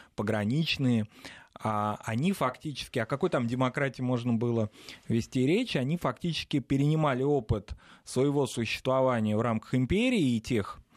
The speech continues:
того давления, которое на них оказывалось, национальное, там, в Российской империи, в Австро-Венгерской, в Османской, если брать немножко границы, расширять, да, на Балканы уходить от этих государств.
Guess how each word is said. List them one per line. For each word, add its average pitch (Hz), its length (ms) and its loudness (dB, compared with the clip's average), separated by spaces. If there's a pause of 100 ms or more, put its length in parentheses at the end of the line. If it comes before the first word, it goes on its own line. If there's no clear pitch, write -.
(200)
того 123 240 0
давления, 123 520 2
которое 107 420 0
на 107 120 4
них 107 220 2
оказывалось, 202 480 -2
национальное, 110 600 2
там, 87 200 -8
в 92 40 -10
Российской 113 640 -2
империи, 98 520 0
в 113 60 0
Австро-Венгерской, 117 840 -2
в 113 60 0
Османской, 131 640 -2
если 117 240 -2
брать 107 300 -2
немножко 107 340 0
границы, 110 540 -2 (320)
расширять, 110 640 -2
да, 135 160 0
на 123 100 -2
Балканы 101 480 0
уходить 92 460 -2
от 98 180 -4
этих - 300 -6 (360)
государств. 107 640 -2